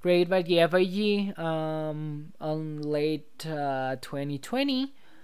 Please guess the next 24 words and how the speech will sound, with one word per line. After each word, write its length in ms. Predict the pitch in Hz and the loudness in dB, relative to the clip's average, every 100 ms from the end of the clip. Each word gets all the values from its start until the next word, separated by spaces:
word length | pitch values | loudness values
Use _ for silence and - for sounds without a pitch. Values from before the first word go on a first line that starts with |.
| - - - | -18 -18 -8
Um, 960 | 175 175 175 175 180 180 175 175 170 175 165 | 2 6 8 6 6 4 4 2 0 -4 2
and, 180 | 185 190 | 2 4
and 260 | 185 180 | 2 6
I 200 | 175 196 | 8 8
love 220 | 208 190 | 8 8
it. 200 | 170 156 | 6 6
It's 240 | 170 170 160 | 6 4 8
a 800 | 185 175 165 165 156 156 147 139 | 10 12 12 10 8 6 4 0
switch 260 | 160 180 165 | -2 0 0
split 500 | - - 190 185 185 | -4 0 4 4 2
lip 420 | 185 180 214 220 - - | 4 6 4 2 -8 -4
mount 520 | 180 196 277 330 - - - - - - | 2 4 4 0 -8 -16 -18 -16 -16 -4
connect 320 | 190 180 - | -2 0 -2
to 120 | 202 190 | 2 6
a 540 | 180 175 170 165 165 | 8 8 6 4 2
switch 240 | 170 170 | 0 -4
split 500 | - - 175 175 - - - - - | -6 -2 0 -2 -6 -16 -18 -18 -14
lip 560 | 190 254 480 - - - - - - - - - - - | -4 2 2 2 -16 -18 -18 -18 -18 -18 -18 -18 -18 -12
connecting 520 | 180 165 156 - 180 | -8 -8 -8 -8 -8
to 200 | - 165 | -6 -6
a 80 | 147 | -6
split 720 | - - - - 190 190 139 - - | -10 -16 -18 -6 -2 -2 -2 -12 -14
jump, 540 | - - - - - | -12 -12 -14 -16 -16
I 140 | 80 | -14